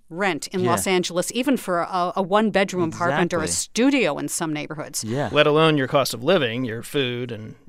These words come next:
Speaker 1: Uh, yeah.
Speaker 3: utilities and bills
Speaker 1: So,
Speaker 3: and
Speaker 1: um, I think that's really put the squeeze on some older adults.
Speaker 2: You know, the f-, all of the folks in the know dealing with homelessness,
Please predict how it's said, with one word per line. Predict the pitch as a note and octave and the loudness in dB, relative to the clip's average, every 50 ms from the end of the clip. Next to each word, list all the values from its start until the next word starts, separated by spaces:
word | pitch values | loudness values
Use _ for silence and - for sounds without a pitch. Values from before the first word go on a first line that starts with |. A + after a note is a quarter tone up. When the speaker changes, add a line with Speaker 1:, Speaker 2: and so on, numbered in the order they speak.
| - - | -4 0
Speaker 1:
Uh, | A#3+ A#3+ | 2 2
yeah. | A3+ - C4+ C#4+ G3 A#2+ | 2 2 2 0 0 0
Speaker 3:
utilities | - - - - | -2 -6 -12 -12
and | - - - - | -14 -14 -12 -8
bills | - B3+ B3+ | -6 -2 2
Speaker 1:
So, | B3+ B3 A#3 A#3 A3+ A3+ A3 A3 G#3+ - | 4 6 6 6 6 6 4 2 0 0
Speaker 3:
and | - A3 | 0 2
Speaker 1:
um, | G#3+ G#3+ G#3 G#3 G#3 G#3 G3 - | 4 4 4 2 0 -2 -2 -2
I | A3+ A3 | -2 -2
think | G#3 - B3+ B3 B3 C4 - | -2 0 -2 0 0 0 0
that's | B3 A3 A3 A3 - - | 0 0 0 0 -4 -4
really | E3 F#3 G3+ G#3 G#3 G3+ A3 A3 | -2 0 2 2 2 2 0 -2
put | G#3 - - G3 F#3+ - | -2 -2 -4 -4 -4 -4
the | G3+ | -4
squeeze | - - - A3+ B3+ C#4 C#4 - - | -6 -4 -2 0 0 0 0 -2 -2
on | F3 E3+ E3 | -2 -2 -2
some | D#3+ - - F#3+ F#3 F3+ F#3 F#3+ - - | -4 -2 0 2 2 2 2 2 0 0
older | F3+ F3 F3 F#3+ F#3 | -2 -2 -2 -2 -2
adults. | F#3 F#3+ A3+ B3 - - - - - - - _ _ _ | -2 -2 -2 -4 -4 -6 -8 -8 -8 -10 -12 _ _ _
Speaker 2:
You | - B2+ | 0 4
know, | B2 A#2 A2 | 6 6 6
the | G2+ F#2+ A2 | 4 2 -2
f-, | - - - - - _ - | -4 -6 -12 -20 -4 _ 4
all | C3 D3 E3+ | 6 6 6
of | F3+ D3+ | 4 2
the | E3 C#3+ | 0 0
folks | - C#3+ C3+ A#2+ - - | 2 2 2 2 0 -4
in | A#2+ A#2+ A2+ | -2 0 2
the | A2 | 2
know | G#2 G2+ F2+ E2+ D#2+ D#2+ E2 D#2+ - - - - - - | 2 2 2 2 0 -2 -4 -8 -12 -16 -20 -20 -10 -4
dealing | - A#2+ A2 A2 | -2 0 2 2
with | G#2+ G2 - | 2 0 0
homelessness, | G2+ F2+ F2+ F2+ E2+ - F2 D#2+ D#2+ - - - | -2 -2 -2 -2 -4 -6 -8 -8 -8 -8 -10 -12